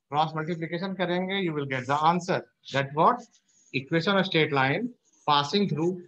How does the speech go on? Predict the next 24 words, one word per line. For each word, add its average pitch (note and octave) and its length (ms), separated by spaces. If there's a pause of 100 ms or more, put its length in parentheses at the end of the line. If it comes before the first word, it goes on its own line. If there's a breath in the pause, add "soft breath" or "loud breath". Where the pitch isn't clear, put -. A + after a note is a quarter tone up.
(120)
two A#3 220
points। A#2 400 (1800)
Clear? A#3 180 (280)
ये D3+ 80
था F#3+ 160
type F#3 300
two। A3 80 (2500)
अब F#3 180
type G3+ 240
three A3 140
बात G#3 240
करते C3+ 260
हैं। G2+ 100 (380)
Type F3+ 320
three F3+ 160 (2250)
कह D3+ 40
रहा E3+ 100
है G3 60
ये G#3 60
आपको G3 260
line E3 280
given G#3+ 260
होगी E3+ 220
ऐसे, C#3 220